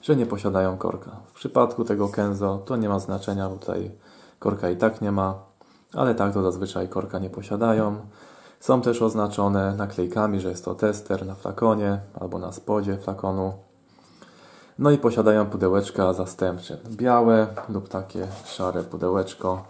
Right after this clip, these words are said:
a nie takie ładne, kolorowe, które widujemy w perfumerii. Tak więc powiem wam to ja i powie wam to każda osoba zajmująca się perfumami, która przerobiła już całą masę zapachów,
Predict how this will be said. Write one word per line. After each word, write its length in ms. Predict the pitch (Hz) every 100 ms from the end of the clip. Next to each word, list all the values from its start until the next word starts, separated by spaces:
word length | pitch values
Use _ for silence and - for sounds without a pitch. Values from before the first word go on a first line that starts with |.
| - - - _ - - - -
a 80 |
nie 120 | 117 98
takie 220 | 95 92
ładne, 280 | 95 95 92
kolorowe, 460 | 87 92 101 101
które 240 | 95 92 90
widujemy 500 | 95 92 92 92 95
w 60 |
perfumerii. 600 | - 95 - 95 90 98 - _ _ - - - _
Tak 160 | 123 123
więc 160 | 123
powiem 320 | 120 123 117 117
wam 160 | 110
to 140 | 110 107
ja 280 | 101 98 -
i 60 |
powie 280 | - 107 104
wam 220 | 98 98
to 320 | 95 95 95 98
każda 420 | 110 107 104 101
osoba 400 | 92 - 98 95
zajmująca 460 | 95 95 95 95 92
się 140 | -
perfumami, 580 | - 117 98 101 98 98
która 220 | - -
przerobiła 580 | - - 98 101 95 92
już 400 | 95 98 - -
całą 280 | 107 101 95
masę 320 | 98 95 92
zapachów, 640 | 98 - 98 98 95 -